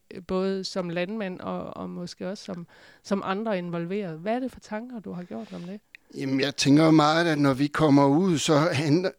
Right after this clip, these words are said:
Speaker 2: vender vi os til den enkelte landmand og sidder meget og, og diskuterer eller drøfter med ham. Og det handler jo selvfølgelig meget om økonomi, og det er jo meget forståeligt, fordi man,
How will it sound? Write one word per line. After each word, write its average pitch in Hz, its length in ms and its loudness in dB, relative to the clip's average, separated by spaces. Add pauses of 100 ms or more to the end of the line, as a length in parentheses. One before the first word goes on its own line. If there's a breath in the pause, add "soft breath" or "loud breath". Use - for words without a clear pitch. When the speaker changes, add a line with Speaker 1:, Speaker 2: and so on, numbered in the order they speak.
(120)
Speaker 2:
vender 156 340 4
vi 139 220 0
os 170 100 0
til 135 340 -2
den 131 160 0
enkelte 143 460 0
landmand 147 540 -2
og 120 80 -6
sidder 151 220 -4
meget 135 520 -4
og, - 80 -14
og 127 60 -14 (100)
diskuterer 135 680 -6 (120)
eller 113 140 -14 (120)
drøfter 151 320 -8
med 117 100 -6
ham. 139 340 -4 (460 loud breath)
Og 139 120 -6
det 143 140 -2
handler 147 280 2
jo 139 80 4
selvfølgelig 151 460 2
meget 131 220 0
om 143 120 0
økonomi, 127 520 0
og 98 120 -8
det 120 60 -6
er 135 40 -4
jo 143 40 -2
meget 135 240 -2
forståeligt, 131 460 -6
fordi 101 180 -10
man, 95 280 -8